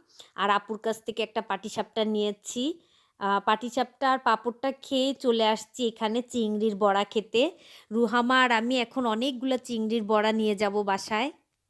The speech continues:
বাসায় এসে চিংড়ির বড়াগুলা আর ডোনাট কাটলেটটা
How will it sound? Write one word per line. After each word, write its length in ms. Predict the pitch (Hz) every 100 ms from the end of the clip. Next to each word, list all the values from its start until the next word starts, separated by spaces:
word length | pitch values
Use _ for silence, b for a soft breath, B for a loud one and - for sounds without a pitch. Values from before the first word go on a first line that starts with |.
| _ _ _ _ -
বাসায় 540 | 233 233 - 269 277
এসে 680 | 254 247 - 262 269 277 294 _
চিংড়ির 500 | 262 233 233 254 233
বড়াগুলা 720 | 226 214 226 226 233 240 240
আর 220 | - 220
ডোনাট 680 | 220 196 226 226 226 262 - -
কাটলেটটা 680 | 208 214 226 226 226 247